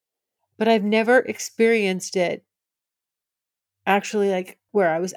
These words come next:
actually being f-, fucked by it. Well, tonight, I got fucked by it because Nico had to put that in the harness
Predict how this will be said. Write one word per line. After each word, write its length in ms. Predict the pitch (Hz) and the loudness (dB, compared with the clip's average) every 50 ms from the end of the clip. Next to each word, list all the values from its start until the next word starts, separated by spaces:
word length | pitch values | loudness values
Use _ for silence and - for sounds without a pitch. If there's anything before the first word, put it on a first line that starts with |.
| - | -8
actually 300 | - 185 180 - - 202 | -8 -8 -8 -6 -6 -6
being 280 | 185 185 196 196 196 185 _ _ - | -6 -6 -8 -12 -12 -16 _ _ -20
f-, 160 | - - _ _ _ _ _ _ _ _ _ | -20 -20 _ _ _ _ _ _ _ _ _
fucked 840 | - 262 247 226 202 175 165 - _ _ _ _ - - - - _ _ _ _ _ _ _ _ _ _ _ _ _ _ _ _ _ _ _ _ _ _ - - | 4 6 8 8 8 6 4 -2 _ _ _ _ -14 -14 -14 -14 _ _ _ _ _ _ _ _ _ _ _ _ _ _ _ _ _ _ _ _ _ _ -4 0
by 220 | 196 175 170 180 | 0 2 2 0
it. 520 | 190 185 180 175 - - - - - - _ _ _ _ _ _ _ _ _ _ _ _ _ _ _ _ _ _ _ _ _ _ _ - | -4 -6 -8 -8 -10 -10 -14 -16 -18 -18 _ _ _ _ _ _ _ _ _ _ _ _ _ _ _ _ _ _ _ _ _ _ _ -6
Well, 500 | 190 180 170 165 170 185 202 220 226 214 _ _ _ _ _ _ _ _ _ _ _ _ _ _ _ _ _ _ _ _ _ - | -2 0 2 2 2 2 0 -2 -6 -14 _ _ _ _ _ _ _ _ _ _ _ _ _ _ _ _ _ _ _ _ _ -14
tonight, 840 | - - 214 208 240 254 262 233 196 196 185 - - - - - _ _ _ _ _ _ _ _ _ _ _ _ _ _ _ _ _ _ _ - | -8 -4 -2 0 0 0 0 0 0 0 -2 -6 -10 -18 -18 -18 _ _ _ _ _ _ _ _ _ _ _ _ _ _ _ _ _ _ _ -2
I 120 | 196 202 | -2 0
got 260 | 196 202 190 - - | 0 0 0 -2 -4
fucked 800 | - - - - - - 254 254 262 - _ _ - - - - _ _ _ _ _ _ - | -8 -20 -20 -16 -10 -6 -6 -6 -6 -8 _ _ -20 -20 -20 -20 _ _ _ _ _ _ -4
by 180 | 170 165 175 | -2 -2 -2
it 500 | 180 - - 80 - - - - - - _ _ _ _ _ _ _ _ _ _ _ _ _ _ _ _ - | -4 -8 -8 -10 -10 -12 -14 -18 -20 -20 _ _ _ _ _ _ _ _ _ _ _ _ _ _ _ _ -16
because 680 | 190 185 - - 196 180 170 170 170 175 175 - - - _ _ _ _ _ _ _ _ - | -16 -14 -8 -4 0 0 0 0 0 -2 -6 -8 -12 -16 _ _ _ _ _ _ _ _ -10
Nico 760 | 190 190 220 247 247 240 - 196 160 156 160 170 180 196 202 _ _ _ _ _ _ _ _ _ - | -6 -4 -2 -4 -2 0 0 2 2 2 2 0 -2 -2 -6 _ _ _ _ _ _ _ _ _ -8
had 180 | - 196 190 | -4 -4 -2
to 60 | 185 | -2
put 200 | 190 - 202 196 | -4 -6 -4 -4
that 140 | - 196 - | -2 -4 -4
in 60 | 196 | -4
the 60 | 202 175 | -6 -4
harness 600 | 175 196 185 175 170 165 170 175 - - - | -2 0 0 0 -2 -4 -6 -8 -8 -10 -14